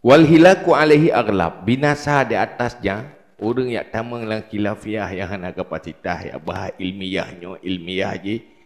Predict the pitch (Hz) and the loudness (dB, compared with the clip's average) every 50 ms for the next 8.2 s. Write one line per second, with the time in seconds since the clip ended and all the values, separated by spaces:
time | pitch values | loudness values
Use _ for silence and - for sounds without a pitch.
0 | _ _ _ _ - 113 110 - - 127 107 90 92 98 95 104 104 101 - - | _ _ _ _ -6 -6 -6 -6 -6 -8 -6 -4 -4 -4 -2 -2 -4 -4 -4 -8
1 | 95 90 85 85 85 78 69 69 67 - _ _ _ _ - - 104 98 110 101 | -10 -8 -8 -8 -8 -8 -10 -12 -18 -20 _ _ _ _ -14 -10 -2 -2 -2 -2
2 | 101 107 113 110 110 110 110 104 104 104 90 78 - _ _ _ _ _ _ _ | 0 0 2 2 2 2 0 -2 -2 -4 -4 -8 -18 _ _ _ _ _ _ _
3 | _ - 104 101 95 90 95 98 92 110 135 131 117 - 127 110 92 - - 123 | _ -4 -2 0 2 2 0 0 -2 -4 -4 -2 -2 -2 -2 -2 -4 -2 -2 -4
4 | 120 117 113 - - 120 113 117 117 120 117 113 110 104 104 113 110 - 117 113 | -4 -4 -6 -4 -4 -2 -2 -2 -4 -4 -8 -4 -4 -2 -2 -2 -2 -4 -4 -6
5 | 117 107 - 110 101 104 107 - 107 104 - 107 107 101 98 - 90 87 - 90 | -8 -6 -6 -6 -6 -6 -6 -8 -10 -8 -6 -6 -6 -6 -6 -8 -8 -10 -10 -8
6 | - 85 87 82 73 67 - - - - _ _ _ _ _ _ _ _ _ _ | -4 -2 -2 -2 -2 -4 -6 -12 -20 -20 _ _ _ _ _ _ _ _ _ _
7 | - 98 110 110 123 120 120 123 123 117 131 123 120 127 127 117 120 120 123 120 | 0 0 2 2 2 2 2 2 0 0 0 -2 -4 -8 -8 -4 -2 0 0 0
8 | 120 123 127 123 | 0 0 -2 -2